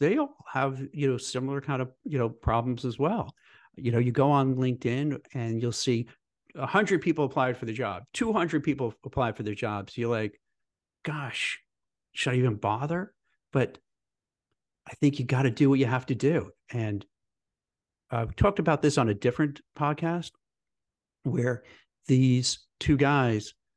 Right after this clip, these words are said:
these two partners came up with a, with, with a, a, a kind of a software thing where they could s-, where they could submit thousands of applicants, applications in kind of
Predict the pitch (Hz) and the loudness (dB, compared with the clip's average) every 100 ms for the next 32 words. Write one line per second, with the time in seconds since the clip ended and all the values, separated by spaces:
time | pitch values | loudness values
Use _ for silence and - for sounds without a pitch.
0 | _ _ - - 131 151 156 139 123 110 | _ _ -8 -4 2 4 4 4 2 -2
1 | - _ _ - - 143 139 139 135 - | -10 _ _ -8 0 4 4 2 -2 -4
2 | 135 120 117 - 139 120 - - 120 104 | -2 -2 -4 -8 -10 -10 -8 -4 -4 -2
3 | 123 117 117 104 - 110 _ _ _ _ | -4 -4 -6 -6 -8 -10 _ _ _ _
4 | _ _ - 147 123 117 104 - 165 170 | _ _ -4 0 2 2 0 2 4 4
5 | - 151 117 117 107 107 - _ _ 135 | 4 2 2 2 0 -2 -8 _ _ 2
6 | 123 139 139 135 - - 139 123 135 135 | 4 4 2 -2 -6 -4 0 2 2 2
7 | 131 - 131 147 131 - - _ - 135 | -4 -2 0 2 0 -2 -20 _ -2 2
8 | 131 147 139 131 127 131 143 123 - 98 | 4 4 2 0 0 0 0 -4 -4 -8
9 | 90 - - _ - 135 131 156 151 147 | -8 -16 -16 _ -6 -2 0 4 4 4
10 | 95 87 - - _ _ _ _ _ _ | -2 -4 -12 -18 _ _ _ _ _ _
11 | _ 127 113 110 139 120 | _ -2 0 2 2 2